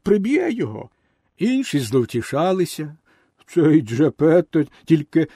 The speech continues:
видає себе за порядну людину, а насправді він грубий тиран, особливо до дітей. Якщо залишити дерев'яного хлопчика йому на поталу, він розтрощить його на друзки". Врешті поліцейський,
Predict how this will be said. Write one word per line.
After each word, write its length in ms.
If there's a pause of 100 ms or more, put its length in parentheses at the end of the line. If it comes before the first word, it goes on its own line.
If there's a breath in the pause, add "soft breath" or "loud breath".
видає 640
себе 280
за 120
порядну 480
людину, 460
а 60
насправді 520
він 140
грубий 460
тиран, 640 (440 soft breath)
особливо 520
до 120
дітей. 680 (580)
Якщо 380
залишити 520
дерев'яного 640
хлопчика 580
йому 380
на 100
поталу, 580 (360 soft breath)
він 160
розтрощить 760
його 160
на 120
друзки". 600 (960)
Врешті 540
поліцейський, 880